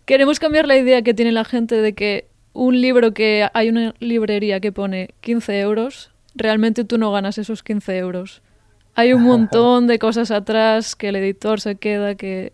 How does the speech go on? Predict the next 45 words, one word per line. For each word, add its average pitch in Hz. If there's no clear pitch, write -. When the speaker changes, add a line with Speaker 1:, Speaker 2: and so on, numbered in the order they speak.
Speaker 1:
un 226
montón 214
de 202
cosas, 208
y 226
queríamos 208
saber 214
cómo 214
se 220
divide 208
y 214
qué 214
parte 214
ganas 196
tú. 180
Speaker 2:
Bueno, 117
es, 117
es 113
muy 123
feo 135
hablar 131
de 139
dinero, 135
no 143
sé 135
qué 131
estés 127
co-, -
hablando 135
con 131
Dani 139
Mateo, 135
¿no? 196
<laughs> 277
No, 170
con 170
Dani 175
Mateo 175
no, 165
con, 123
con -
Broncano. 233
Speaker 1:
Con 214
Broncano, 208
sí. 202